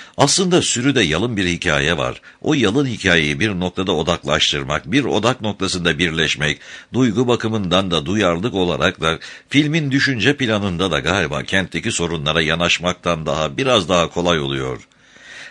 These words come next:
Denebilir ki ikinizin de çalışması sürüdeki o olağanüstü başarının yanında biraz gölge veriyor. Yani bir kıyaslama çıkıyor ister istemez insanın kafasında.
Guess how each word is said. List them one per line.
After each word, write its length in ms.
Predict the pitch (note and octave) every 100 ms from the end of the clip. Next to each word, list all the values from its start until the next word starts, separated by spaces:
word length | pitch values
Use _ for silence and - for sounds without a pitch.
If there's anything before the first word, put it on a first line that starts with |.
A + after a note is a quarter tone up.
| -
Denebilir 440 | B2 F#3 F3+ F3 F3+
ki 160 | -
ikinizin 460 | - B2 A2 G2+ B2
de 120 | F#2+
çalışması 560 | F2 E2 E2 D2+ D#2+ F2+
sürüdeki 540 | G#2+ A#2 A2 A#2 B2+
o 80 | G#2+
olağanüstü 840 | A2+ F2+ F2+ A2 A#2 E2+ - D#2+
başarının 400 | D2+ - C#2+ F#2
yanında 420 | D2+ D2 D2 E2
biraz 320 | C3+ B2+ G#2
gölge 360 | F2 F2 D2+ E2+
veriyor. 460 | D2 C2+ B1+ B1+ - _ - - - -
Yani 300 | E3 F#3+ D#3+
bir 180 | D3
kıyaslama 540 | C#3+ D3+ C3+ A2+ C#3 F#3
çıkıyor 320 | - - F2
ister 300 | D#2+ - E2
istemez 480 | D#2 D#2+ D2+ D2 C#2
insanın 360 | D#2+ D#2 E2
kafasında. 800 | D#2+ D#2 D2 C#2+ D2 C2+ B1+ A#1